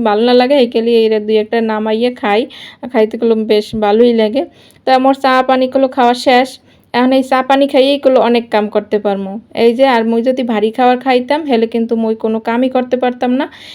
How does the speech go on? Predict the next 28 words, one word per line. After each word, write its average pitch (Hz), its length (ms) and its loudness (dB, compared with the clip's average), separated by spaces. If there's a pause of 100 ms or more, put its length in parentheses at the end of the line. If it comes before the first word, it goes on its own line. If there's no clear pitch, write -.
(120)
হেলে 240 200 6
মোর 240 240 4
একটু 262 340 -2
কাম 220 200 0
করতে 220 280 -4
মন 214 220 0
চাইতে 208 340 -2
না। 190 120 -8 (460)
তাই 254 200 6 (120)
খাওন 262 300 0
খাইয়েই 269 400 2
আন 254 140 2
বিছনাটা 240 440 0
কই 240 160 2
আগে 220 180 0
একটু 226 180 -2
গুছাই 226 380 -2
লই, 247 160 0
যেহেতু 226 400 0 (520)
সবাই 226 340 0
ঘরে 220 240 4
গনে 226 240 0
গেছে, 254 380 2
রায়নের 220 300 0
আব্বু 220 220 -2
রায়নের 220 360 0
লইয়ে 220 260 2
গেছে, 220 320 0